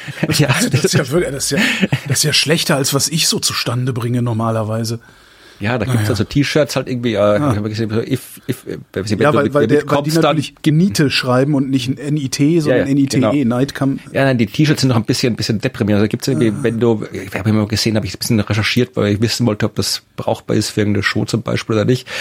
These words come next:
Speaker 1: Wenn du mit mir mitkommst, dann erlebst du heute Abend irgendwie und dann ist das eine elendlange irgendwie mineralogische Formel und die Formel ist halt dann, ja. Aber wie gesagt, diese Sphäre ist, wie gesagt, teilweise deprimierend.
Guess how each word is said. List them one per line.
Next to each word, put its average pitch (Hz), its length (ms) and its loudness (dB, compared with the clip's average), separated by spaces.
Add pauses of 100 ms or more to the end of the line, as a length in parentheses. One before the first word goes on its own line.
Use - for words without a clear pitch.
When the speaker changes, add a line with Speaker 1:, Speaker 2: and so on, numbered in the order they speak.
(200)
Speaker 1:
Wenn 107 340 2
du 110 60 2
mit 107 160 2
mir 107 180 0
mitkommst, - 560 -2
dann 104 180 2
erlebst 101 400 -2
du 104 60 0
heute 107 260 0
Abend 104 300 0
irgendwie 113 240 2
und 104 100 -2
dann 113 100 -4
ist 104 120 -2
das 104 80 -4
eine 107 100 0
elendlange 104 840 -2
irgendwie 101 320 -2 (180)
mineralogische 104 680 0
Formel 117 440 2 (320)
und 104 160 -6
die 101 60 0
Formel 98 260 -2
ist 92 120 -4
halt 92 120 -4
dann, 90 180 0 (140)
ja. - 220 -8 (260)
Aber 170 200 2
wie 123 60 2
gesagt, 101 300 -2
diese 120 180 0
Sphäre 131 320 0
ist, 127 140 -2
wie 117 60 0
gesagt, 110 260 -2
teilweise 104 300 -2
deprimierend. 87 580 -4